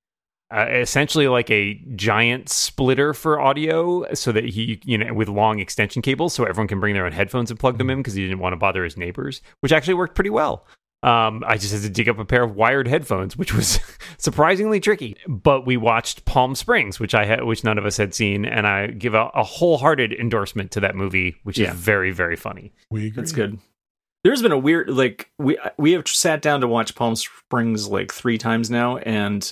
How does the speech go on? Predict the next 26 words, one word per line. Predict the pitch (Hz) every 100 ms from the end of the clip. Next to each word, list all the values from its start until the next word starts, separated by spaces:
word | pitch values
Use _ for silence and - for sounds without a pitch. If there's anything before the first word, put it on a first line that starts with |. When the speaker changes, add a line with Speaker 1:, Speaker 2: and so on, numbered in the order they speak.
| 127
Speaker 1:
Over | 120 107
and | 131
Speaker 2:
everything | 98 - 180 165
Speaker 1:
over. |
Speaker 2:
else, | 147 143 - - _ -
every, | 127 165 180
well, | 135 147 -
<laughs> | -
yeah, | 151 127 143
right. | 175 - 175
It's, | - - - 185 240 262 226 185 135
maybe | 135 123
that's | 139 -
the | -
problem, | 104 101 98
but | 113 - - - - -
everything | 143 190 208
else | 170 156 165
on | 143
Hulu | 135 135 127
seems | 139 120
to | -
work | 117 113
fine. | 117 110 107
We |
were, | 107